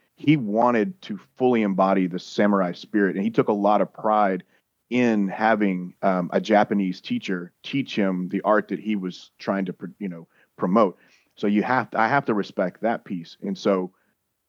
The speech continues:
you know, we, I think the haters come from the side of thinking that, you know, th-, um, the same reason that, that, that, um, Democrats hate Republicans, you know, and vice versa.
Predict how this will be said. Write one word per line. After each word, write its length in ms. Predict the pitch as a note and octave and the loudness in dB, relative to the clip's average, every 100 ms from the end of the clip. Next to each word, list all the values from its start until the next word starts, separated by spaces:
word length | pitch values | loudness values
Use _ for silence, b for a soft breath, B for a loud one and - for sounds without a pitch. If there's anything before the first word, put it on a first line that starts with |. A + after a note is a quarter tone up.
| _ _ _ _ | _ _ _ _
you 80 | A2+ | 0
know, 100 | G#2 | 2
we, 240 | G2 C3 - - - - _ _ _ - | 4 2 0 -14 -18 -20 _ _ _ -6
I 80 | G#2 | 2
think 200 | D#3 - | 2 4
the 60 | - | 0
haters 680 | G#2 C3+ A2 F#2 F2+ - _ _ _ - | 2 2 4 2 -4 -14 _ _ _ -6
come 200 | A#2+ G#2+ | 0 2
from 200 | G2+ A2 | 2 0
the 60 | G2+ | 0
side 300 | - G#2 G2+ | 2 2 2
of 120 | F#2+ | 0
thinking 400 | - A2 G2+ G2+ | -2 -4 -2 -2
that, 200 | F#2+ F#2+ - b b - | 0 -2 -6 b b -2
you 120 | G#2+ | 2
know, 380 | G2 F#2 F#2 - F#3+ - - | 4 2 -2 -8 -18 -18 -16
th-, 220 | - - - | -12 -8 0
um, 580 | G2+ G2 F2+ F2 E2 - _ _ _ _ _ _ _ _ _ B2+ | 2 2 0 -4 -12 -18 _ _ _ _ _ _ _ _ _ -8
the 60 | |
same 220 | A#2+ E3+ C#3 | 0 2 4
reason 300 | C3+ B2+ G#2+ | 2 2 2
that, 240 | G2+ F#2 | 2 0
that, 120 | G2+ - _ - | -6 -6 _ -4
that, 200 | G2+ F2+ _ _ - | -4 -4 _ _ -4
um, 500 | G2+ F#2 F2 D#2+ D2+ - | 0 0 -4 -10 -14 -2
Democrats 420 | C3 B2 A#2+ G#2+ | 0 2 0 0
hate 160 | A#2+ F#2+ | -2 -2
Republicans, 640 | F#2 G2+ F2 - A#1+ - | 2 0 0 -14 -18 -4
you 100 | F#2+ | 2
know, 160 | G2 | 2
and 100 | F#2+ | 4
vice 200 | F#2+ F#2+ F#2 | 2 0 -2
versa. 220 | - | -12